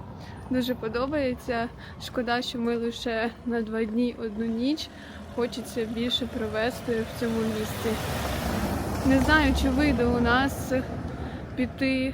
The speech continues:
кудись до моря. Я би дуже хотіла. Хоч, знаєте, всі засирають польське море.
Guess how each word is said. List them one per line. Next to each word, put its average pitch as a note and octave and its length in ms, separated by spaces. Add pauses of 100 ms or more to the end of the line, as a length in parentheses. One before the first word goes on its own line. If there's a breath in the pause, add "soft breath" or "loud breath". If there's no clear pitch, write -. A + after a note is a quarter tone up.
(580 loud breath)
кудись B3 420
до A#3+ 160
моря. C#4 580 (400 loud breath)
Я B3+ 100
би A#3+ 120
дуже B3+ 240
хотіла. A#3+ 480
Хоч, C#4+ 320 (120)
знаєте, C4+ 420
всі A#3+ 200
засирають B3 540
польське A3 460
море. A3 420